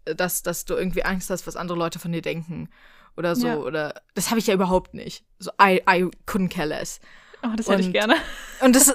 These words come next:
Speaker 1: und das hab ich aber dann eher andersrum. Ich bin dann eher so, ja, okay, ähm, hab ich jetzt irgend-,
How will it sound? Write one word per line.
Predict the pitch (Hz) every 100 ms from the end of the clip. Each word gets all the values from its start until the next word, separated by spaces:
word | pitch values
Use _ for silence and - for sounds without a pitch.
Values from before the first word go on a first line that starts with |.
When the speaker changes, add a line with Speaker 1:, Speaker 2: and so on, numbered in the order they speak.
| -
Speaker 1:
und | 233
das | 240
hab | 262
ich | 240 254
aber | 220
dann | 226
eher | 196 220
andersrum. | 214 226 - 185
Ich | -
bin | 202
dann | 190
eher | 190 196
so, | 190
ja, | 190 196
okay, | 196 208 196
ähm, | 185 165 180 180 -
hab | 185
ich | 190
jetzt | 196 180 -
irgend-, | 180 185 -